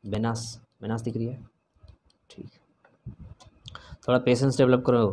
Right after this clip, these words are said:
patience, बिना patience के कुछ ना होता है। चार बार, पांच बार किताबों को read किया करो, है ना, एक बार में ही हड़बड़ाने लगते हो, ठीक है। बोले, "हरे कृष्णा।" तो ज़ोर से बोलो हरे कृष्णा,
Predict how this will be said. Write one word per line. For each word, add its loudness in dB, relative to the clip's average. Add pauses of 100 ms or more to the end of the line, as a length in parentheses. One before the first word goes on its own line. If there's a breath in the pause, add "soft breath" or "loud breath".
(240)
patience, -2
बिना -4
patience -4
के 0
कुछ -6
ना -2
होता -8
है। -14 (1000)
चार 0
बार, 4
पांच 2
बार 6
किताबों 2
को 2
read 0
किया 0
करो, -4 (2250)
है -10
ना, -10 (920)
एक -2
बार 4
में 0
ही -2
हड़बड़ाने 2
लगते -6
हो, -12 (1700)
ठीक -10
है। -6 (220)
बोले, -2
"हरे -2
कृष्णा।" -6 (280)
तो -8
ज़ोर -4
से -6
बोलो 0
हरे -2
कृष्णा, -10